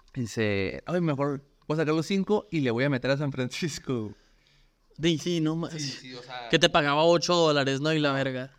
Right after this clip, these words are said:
Speaker 1: el momio estaba en más cuarenta y siete mil seiscientos veinticuatro.
Speaker 2: Es una,
Speaker 1: Esa
Speaker 2: güey,
Speaker 1: madre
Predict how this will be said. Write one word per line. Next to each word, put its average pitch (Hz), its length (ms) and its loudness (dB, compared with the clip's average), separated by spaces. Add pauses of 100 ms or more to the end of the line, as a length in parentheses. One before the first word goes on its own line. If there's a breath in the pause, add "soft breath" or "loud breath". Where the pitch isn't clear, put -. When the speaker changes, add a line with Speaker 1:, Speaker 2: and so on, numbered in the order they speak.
Speaker 1:
el 147 180 0
momio 165 280 -2
estaba 180 300 0
en 175 60 -2
más 139 300 -4
cuarenta 135 440 -2
y 113 80 -2
siete 117 280 -2
mil 143 240 0
seiscientos 151 640 0
veinticuatro. 113 640 -6 (400)
Speaker 2:
Es - 120 -12
una, 156 140 2
Speaker 1:
Esa 180 80 2
Speaker 2:
güey, 196 240 0
Speaker 1:
madre 190 320 -12